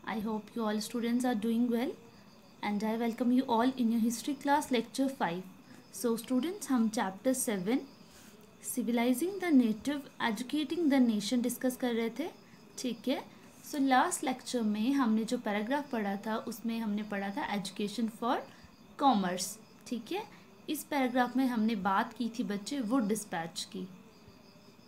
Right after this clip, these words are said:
आज हम नेक्स्ट पैराग्राफ स्टार्ट करेंगे। So let's start। नेक्स्ट पैराग्राफ है,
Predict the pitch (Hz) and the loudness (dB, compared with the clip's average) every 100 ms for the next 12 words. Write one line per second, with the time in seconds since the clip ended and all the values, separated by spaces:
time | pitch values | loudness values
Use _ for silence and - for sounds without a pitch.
0 | - - - - - 202 202 247 233 208 | -20 -20 -20 -16 -8 -6 -4 -2 0 0
1 | 208 - 247 240 262 262 - 233 233 - | -2 -4 -4 0 0 0 0 -2 -2 -2
2 | 254 240 240 415 - - 262 220 208 - | 0 2 2 0 -4 -4 0 0 0 -2
3 | - 269 196 - - - - - - - | 2 2 2 -4 -16 -20 -20 -20 -20 -8
4 | 220 240 247 - 285 277 285 294 269 226 | -4 -2 -4 -2 0 2 2 0 -2 -4
5 | 226 | -4